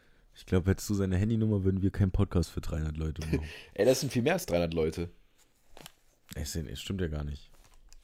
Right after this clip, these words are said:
Speaker 2: Es sind
Speaker 1: Wir haben
Speaker 2: dreihundertzwanzig oder so.
Speaker 1: Listeners. Ah ja, es sind doch viel mehr.
Speaker 2: Äh, ja,
Speaker 1: Äh,
Speaker 2: zwanzig Leute. Das sind zwanzig Individuen.
Speaker 1: Aber, ja, die Zahlen gehen stetig nach oben, ist wirklich krass.
Speaker 2: Ja, wir, ey, wir haben langsam,
Speaker 1: Also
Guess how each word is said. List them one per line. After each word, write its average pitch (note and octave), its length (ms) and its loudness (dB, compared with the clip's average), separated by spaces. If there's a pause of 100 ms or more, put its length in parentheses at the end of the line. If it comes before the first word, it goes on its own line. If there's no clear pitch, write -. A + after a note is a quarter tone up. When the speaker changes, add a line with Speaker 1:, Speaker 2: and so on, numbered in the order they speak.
(280)
Speaker 2:
Es - 80 -18
sind F2 160 -4
Speaker 1:
Wir F2+ 80 2
haben G#2+ 60 6
Speaker 2:
dreihundertzwanzig E2+ 840 -2
oder D#2 160 0
so. E2 180 0 (200)
Speaker 1:
Listeners. E2+ 560 -4 (180)
Ah D#2+ 60 -10
ja, C#2+ 180 -6
es - 120 -8
sind - 120 -12 (260)
doch - 140 8
viel - 400 -2
mehr. B1+ 300 -8 (320)
Speaker 2:
Äh, E2 260 2
ja, F2+ 140 2
Speaker 1:
Äh, - 40 -6
Speaker 2:
zwanzig G#2 320 -2
Leute. A#2+ 200 6 (180)
Das - 120 -8
sind G2 140 -4
zwanzig E3 360 0
Individuen. A#2+ 680 2 (840)
Speaker 1:
Aber, A2 480 4
ja, G#2 160 4
die F#2+ 160 -2
Zahlen A2 400 0
gehen F#2+ 140 -2
stetig A2+ 340 -4
nach F#2+ 140 -4
oben, A2 180 -4
ist F#2 80 -4
wirklich - 180 -6
krass. G2+ 300 -6
Speaker 2:
Ja, A#2+ 240 10
wir, A#2 120 2
ey, A#2+ 140 6
wir G#2 80 4
haben G#2 160 2
langsam, A#2 300 4
Speaker 1:
Also - 100 -8